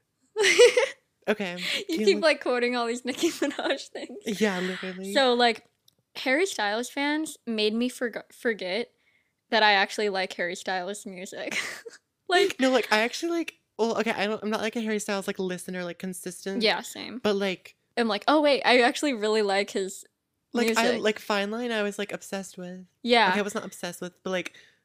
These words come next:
Speaker 1: I really
Speaker 2: it
Speaker 1: like
Speaker 2: was
Speaker 1: his,
Speaker 2: really good.
Speaker 1: I love his first album. Fine Line, I also love. His new one, I don't love as much, but, like, it's 'cause I faded away. I don't know, I just, like, forgot that I liked him.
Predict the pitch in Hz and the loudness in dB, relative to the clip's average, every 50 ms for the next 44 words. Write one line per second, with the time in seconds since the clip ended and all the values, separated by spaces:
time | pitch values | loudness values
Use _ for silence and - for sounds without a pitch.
0 | _ _ _ _ - 247 254 269 302 349 370 392 403 415 415 294 294 302 208 180 | _ _ _ _ 4 4 6 6 4 4 4 6 6 6 4 4 2 0 -2 -2
1 | - 180 196 185 247 247 247 220 226 220 214 220 - 311 320 - - - 240 214 | -4 -4 0 2 4 4 4 4 4 2 0 2 0 -2 -2 -2 -4 -4 -4 -2
2 | 208 208 - - - - 202 202 214 208 202 196 202 208 - 233 226 233 240 247 | -2 -4 -4 -6 -4 -4 -4 -2 -2 -2 -4 -4 -6 -2 0 2 2 4 4 2
3 | 240 226 208 190 190 202 - 202 196 190 180 180 180 180 180 - - 240 233 247 | 0 0 -2 -2 -4 -4 -4 -6 -4 -2 -2 -2 -2 -2 -4 -8 -6 -4 -2 0
4 | 233 220 220 233 254 262 254 240 - 214 214 220 202 208 214 196 185 190 196 202 | 0 0 2 2 2 0 0 0 0 0 -2 -2 -2 -4 -4 -4 -2 -4 -4 -4
5 | - 233 226 214 - - - 202 196 202 202 196 196 _ - - - _ _ _ | -4 -6 -6 -6 -8 -8 -8 -4 -2 -2 -2 -4 -6 _ -20 -20 -20 _ _ _
6 | _ _ _ _ _ _ _ _ _ _ _ _ - 254 - - - - 277 254 | _ _ _ _ _ _ _ _ _ _ _ _ -6 -6 -6 -8 -4 -2 0 2
7 | 254 311 294 294 - - - 208 208 214 233 214 214 202 180 185 190 208 208 196 | 4 2 2 2 0 -2 -2 0 0 0 0 0 0 -2 -2 -2 -2 -2 -2 -2
8 | - - 208 226 240 240 233 208 175 175 196 208 - - 233 220 214 214 - - | -2 -2 -2 0 2 2 2 2 2 0 0 -2 -4 -6 -4 -4 -4 -6 -10 -14
9 | - - - 233 208 196 190 185 202 208 220 208 202 190 185 185 190 - - - | -10 -8 -6 -6 -4 -4 -6 -6 -4 -4 -4 -4 -4 -6 -8 -8 -10 -10 -12 -14
10 | - - - - 208 226 | -14 -14 -14 -14 -14 -16